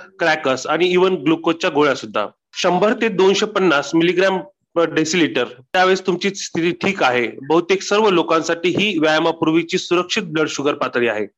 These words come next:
दोनशे पन्नास milligram per deciliter किंवा त्यापेक्षा जास्त ही स्थिती थोडीशी सावध करणारी आहे. तुमची ब्लड शुगर सुरक्षितपणे व्यायाम करण्याच्या दृष्टीने खूपच जास्त असू शकते.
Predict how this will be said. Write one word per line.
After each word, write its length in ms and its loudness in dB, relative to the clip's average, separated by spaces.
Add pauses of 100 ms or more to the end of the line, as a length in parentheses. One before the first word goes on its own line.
(180)
दोनशे 340 2
पन्नास 400 0
milligram 440 2 (220)
per 60 2
deciliter 560 0
किंवा 320 0
त्यापेक्षा 480 -2
जास्त 380 -2 (540)
ही 80 2
स्थिती 300 -4
थोडीशी 380 0
सावध 300 2
करणारी 420 0
आहे. 220 0
तुमची 400 -2
ब्लड 220 -2
शुगर 280 0
सुरक्षितपणे 720 0
व्यायाम 240 2
करण्याच्या 400 0
दृष्टीने 600 -2
खूपच 260 0
जास्त 300 -2
असू 200 -4
शकते. 280 -4